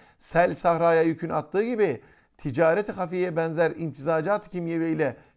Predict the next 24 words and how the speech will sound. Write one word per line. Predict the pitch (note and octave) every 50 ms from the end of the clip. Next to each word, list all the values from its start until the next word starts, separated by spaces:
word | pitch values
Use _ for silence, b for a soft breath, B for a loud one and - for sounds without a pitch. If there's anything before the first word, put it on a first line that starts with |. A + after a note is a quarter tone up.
| B -
çiçeklerin | - E3+ D#3+ - E3+ F3+ F3+ E3+ E3
nazeninane | E3 E3+ F3 E3 D3 F3 F3+ G3+ G3+ F#3+ F#3 F3+ E3+ D3
güya | B2+ A2+ B2 D#3+ E3+ E3+ D#3+ D#3
rengarenk | D#3 F#3 G3 F#3 F3 F3 E3 D#3+ D#3 D3 -
elbiseler | D3+ D3+ C3+ A#2+ - D3+ F#3 G3
alınır, | F3+ E3 D3 C#3 B2+ A#2
dikilir. | A#2+ - - C3+ B2+ A2+ G#2 b b b b b
Hatta | b - C#3+ - - - F3 E3+ E3 D#3
çiçeklerin | - - - F3 D#3+ E3 E3 E3 D#3
çobanı | - - D#3 D3 D3+ D3+ D3+ D3+
ıtlakına | C3+ - - D3 D3 C#3+ C#3 - C#3 C#3
şayan | B2 - - C#3+ C#3+ C3+ C#3 E3 F#3 F#3+
olan | F3 E3 D#3+ D#3 D3 C#3
bir | D3 C3+ A#2+
kefne, | - - C#3+ C3+ - C#3+ F3 G3+ A3+ A3+ A3+ b b b b b b b b b _ _ _ _ _ _ _ _ _ _ _ _ _ _ _ _
yani | - B2+ C3 B2 A#2+
dikenli, | B2 A#2+ - - B2+ C3 C#3 D#3 E3+ F#3 G#3+ B3 _ _ _
ihrak | - C#3+ B2 B2 B2+ C3+ C3 B2 -
edilir | B2 A#2+ B2 E3 E3 D#3
bir | D3+ D3 B2
dağ | A2+ C#3 C#3 C3+
mahsulüdür. | C3 B2+ A#2+ A2 - - B2+ A#2+ C#3+ F#3 G#3+ G#3+ b b b b b b b -
Başını | C#3 B2+ - - E3 F#3
kırmızılaştırıyor. | - - D#3 C3 B2 A#2 A2 A2+ A2 A2+ - - - - -